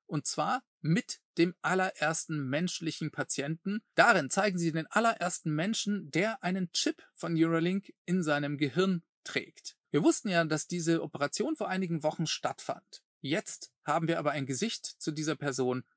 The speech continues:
Es handelt sich um einen relativ jungen Menschen mit neunundzwanzig Jahren, der vor acht, neun Jahren einen schweren Sportunfall beim Tauchen hatte. Ihm wurde das erste Produkt von Neuralink als Chip implantiert und er kann damit heute bereits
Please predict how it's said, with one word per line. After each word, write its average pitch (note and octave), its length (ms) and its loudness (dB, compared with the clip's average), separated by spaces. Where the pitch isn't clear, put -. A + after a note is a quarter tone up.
Es - 120 -2
handelt A#3+ 220 2
sich - 280 -4
um F#3 160 -2
einen F3+ 240 0
relativ F3 520 0
jungen G3+ 400 0
Menschen D3+ 300 -2
mit D#3 120 -4
neunundzwanzig D#3 720 -2
Jahren, E3 320 -2
der F3+ 220 2
vor F3+ 360 -2
acht, - 340 -4
neun E3+ 240 0
Jahren D#3+ 400 0
einen D3 280 -4
schweren D3 460 -4
Sportunfall D#3+ 800 -2
beim D3+ 200 -2
Tauchen G3 400 -2
hatte. - 280 -6
Ihm A#3+ 320 2
wurde G#3 360 0
das G3 140 0
erste F3+ 360 -2
Produkt E3 480 -4
von D3 200 -2
Neuralink D3 560 0
als C3+ 260 -4
Chip - 300 -4
implantiert D#3+ 760 -2
und F#3+ 260 -2
er F3+ 140 -4
kann F#3 400 -4
damit C#3+ 420 -4
heute A3+ 280 -2
bereits C#3 500 -2